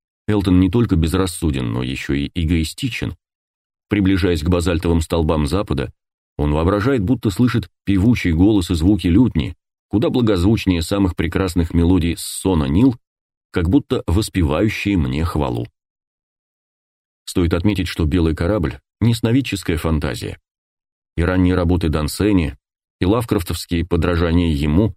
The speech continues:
легкомысленно причисляют к рассказам о снах, хотя на самом деле лишь немногие произведения обоих авторов можно отнести к данной категории. Одно из них как раз «Праздные дни на Янне».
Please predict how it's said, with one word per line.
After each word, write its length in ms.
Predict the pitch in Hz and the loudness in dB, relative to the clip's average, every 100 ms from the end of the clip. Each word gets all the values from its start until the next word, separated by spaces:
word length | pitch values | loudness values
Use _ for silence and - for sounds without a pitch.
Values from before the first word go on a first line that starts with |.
| _ - | _ -2
легкомысленно 680 | 107 101 104 104 95 90 | -2 0 0 0 2 2
причисляют 480 | 82 - 87 95 90 | 0 -4 -2 -2 -2
к 60 | - | -2
рассказам 480 | 90 - 92 92 87 | -4 -2 -2 -2 -2
о 120 | 92 | -6
снах, 400 | - 113 82 - | 0 -2 -2 -6
хотя 320 | - 95 156 | -4 -2 0
на 120 | 147 120 | 0 0
самом 320 | 110 107 101 | 2 4 4
деле 260 | 98 90 | 4 2
лишь 260 | 92 101 - | 2 0 0
немногие 580 | 107 120 107 76 65 64 | 2 4 4 2 -2 -4
произведения 640 | 69 69 82 78 71 69 | -4 -2 -2 -2 -2 -2
обоих 380 | 76 71 64 - | -2 -2 -2 -2
авторов 420 | 107 123 117 101 | -2 -2 -2 -2
можно 360 | - 113 123 113 | 0 0 2 -2
отнести 400 | 101 107 - 110 | 0 -2 0 -2
к 80 | 101 | 0
данной 340 | 76 65 85 | 0 0 -2
категории. 560 | - 113 78 60 55 - _ _ _ _ _ _ _ | -2 0 0 0 -4 -10 _ _ _ _ _ _ _
Одно 300 | 92 78 90 | -4 2 2
из 160 | 80 87 | 2 2
них 260 | 113 90 | 0 -2
как 180 | 78 73 | -6 -2
раз 240 | 113 - - _ _ - | -2 -4 -10 _ _ -4
«Праздные 420 | 110 127 110 107 | -2 0 2 2
дни 240 | 78 101 107 | 2 2 2
на 120 | 104 | 2
Янне». 500 | 92 82 64 57 | 0 -2 -2 -6